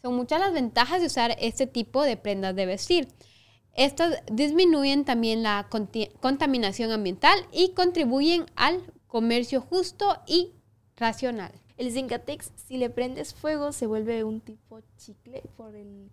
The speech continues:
Speaker 2: plástico y
Speaker 1: Ajá.
Speaker 2: que tiene dentro, y la seda se vuelve completamente polvo. Es como que es una manera más o menos de darte cuenta de lo que están hechos y, pues, bueno, también de esa manera también poder tomar conciencia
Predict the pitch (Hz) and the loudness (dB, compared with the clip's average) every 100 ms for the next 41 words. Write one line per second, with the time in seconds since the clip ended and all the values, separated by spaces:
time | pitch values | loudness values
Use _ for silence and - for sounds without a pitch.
0 | - 208 208 - - 262 _ - 233 208 | -14 -8 -8 -8 -18 -20 _ -12 -10 -8
1 | 220 262 392 196 202 196 196 - - 226 | -8 -10 -12 -16 -18 -20 -20 -18 -8 -4
2 | 220 - 226 240 240 214 202 208 202 196 | -4 -4 -4 -4 -4 -2 0 -2 -2 -6
3 | 190 202 202 196 190 202 - - - - | -6 -10 -8 -6 -6 -10 -18 -16 -16 -14
4 | - _ _ _ _ _ 214 214 - 240 | -18 _ _ _ _ _ -6 -4 -4 -2
5 | 226 220 202 185 - - _ - 220 214 | -4 -4 -6 -6 -12 -20 _ -2 0 0
6 | 240 262 262 262 214 220 254 233 247 226 | -2 -8 -6 -4 -2 -2 -2 -2 -4 -4
7 | 214 240 226 202 196 - 202 214 220 247 | -2 -2 -2 -2 -4 -4 -2 -2 -4 -8
8 | 247 226 240 311 262 214 208 - 202 196 | -6 -8 -6 -6 -4 -2 -4 -4 -4 -4
9 | - _ _ - 214 - 226 220 220 233 | -8 _ _ -6 -6 -2 -2 0 0 -2
10 | - 440 - - 247 240 247 240 247 294 | -2 -6 -6 -12 -18 -12 -8 -6 -4 -6
11 | 320 320 294 294 311 302 285 277 285 277 | -6 -8 -8 -14 -18 -20 -20 -20 -20 -20
12 | 254 254 262 262 247 240 247 - 262 262 | -20 -20 -20 -18 -8 -6 -6 -6 -2 2
13 | 277 277 339 339 339 330 320 320 359 | 2 0 -4 -4 -4 -4 -6 -8 -10